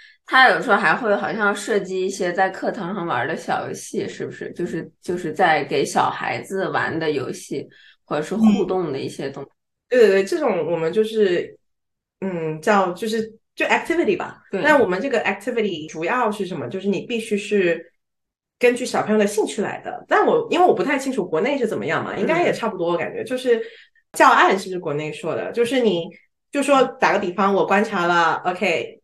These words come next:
Speaker 2: 你老板，<laughs> 丁老师，你们今天可能在玩一个东西，我记录了下来。
Speaker 1: 嗯。
Speaker 2: 好，我根据记录下来，我说，OK，你们两个，可能你喜欢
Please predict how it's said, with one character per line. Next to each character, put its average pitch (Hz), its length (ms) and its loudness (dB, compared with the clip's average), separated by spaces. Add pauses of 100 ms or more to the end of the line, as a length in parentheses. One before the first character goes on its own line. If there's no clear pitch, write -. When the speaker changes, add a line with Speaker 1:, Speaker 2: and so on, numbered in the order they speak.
Speaker 2:
你 202 120 0
老 180 180 8
板， 214 260 6 (460)
<laughs> 302 500 6
丁 302 100 6
老 262 140 8
师， - 140 0
你 233 120 0
们 165 120 -2
今 240 140 -4
天 262 160 2
可 254 80 -2
能 165 80 -2
在 202 120 0
玩 170 180 -2
一 185 40 -6
个 190 60 -8
东 214 200 0
西， 226 220 -4 (280)
我 - 100 -2
记 349 180 2
录 294 120 2
了 185 100 4
下 175 200 -2
来。 - 200 -2 (160)
Speaker 1:
嗯。 156 240 -10
Speaker 2:
好， 220 120 8
我 202 100 6
根 262 160 6
据 285 120 -2
记 330 160 -4
录 254 120 2
下 220 140 0
来， 175 100 2
我 - 40 -2
说， 214 140 2
OK， 226 220 0
你 180 120 2
们 190 100 4
两 185 180 2
个， 180 100 -4
可 185 120 -4
能 196 140 2
你 233 140 4
喜 349 140 -4
欢 196 340 4